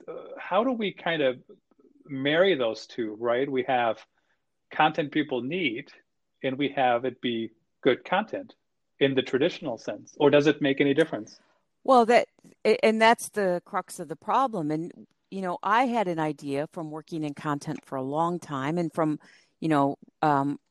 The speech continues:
Speaker 2: running my freelance business, Global Copywriting. And then I worked in an agency for a while. And that was always, uh, you know, when you're in, in an agency situation, it's usually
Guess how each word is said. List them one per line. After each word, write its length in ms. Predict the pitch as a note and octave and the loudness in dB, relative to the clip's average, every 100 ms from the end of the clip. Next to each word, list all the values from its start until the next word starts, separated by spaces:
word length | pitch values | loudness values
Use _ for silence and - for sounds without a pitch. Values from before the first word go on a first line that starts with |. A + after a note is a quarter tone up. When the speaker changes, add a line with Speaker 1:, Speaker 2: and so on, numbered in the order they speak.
| - | -6
Speaker 2:
running 300 | - E3+ D#3+ | 2 4 4
my 120 | D3+ - | 2 0
freelance 380 | F3 E3 D#3 - | 0 0 0 -2
business, 320 | D3+ D#3 C#3+ | -6 -6 -4
Global 280 | D#3 C#3+ D3 | -4 -4 -6
Copywriting. 800 | - C3+ D3+ D#3+ F#3 G3+ A3 F#3 | -8 -8 -2 2 4 4 2 0
And 160 | C#3 | 0
then 300 | C#3 C3+ C3+ - - _ _ - | 0 -2 -4 -8 -20 _ _ 0
I 100 | D3 | 2
worked 240 | D#3+ - | 2 2
in 100 | D#3 | 2
an 140 | C#3+ | 4
agency 600 | C#3+ D3+ F3 F3 D#3 F3 | 6 4 2 -2 0 0
for 180 | E3+ E3+ | 0 -2
a 60 | D#3 | -2
while. 680 | D3+ D#3 D#3 D3+ D3+ D3+ - | 2 6 8 6 4 2 0
And 160 | D3+ C#3+ | 2 6
that 180 | D3+ - | 4 4
was 180 | D3+ | 0
always, 540 | D3+ D3 C#3+ C#3+ C#3 C#3+ | 2 2 2 2 0 0
uh, 320 | C3 C3 C3 - _ _ _ _ | 0 0 -4 -10 _ _ _ _
you 100 | D#3+ | -6
know, 80 | D3 | -4
when 200 | C#3 D#3 | -2 0
you're 140 | D3+ | 0
in, 140 | D3 - _ | -2 -4 _
in 140 | D#3 D3+ | -2 0
an 120 | C#3+ | 2
agency 480 | D3 E3 F3 D3+ D#3+ | 2 0 -2 -8 -8
situation, 960 | - D3+ D3 C#3+ C#3+ - D3 C#3+ C#3 - | -8 -10 -6 -2 -2 -2 0 0 0 -2
it's 260 | D3+ - | -6 -6
usually 480 | D#3 D#3 D3 C#3 C3 | -8 -6 -2 -2 -2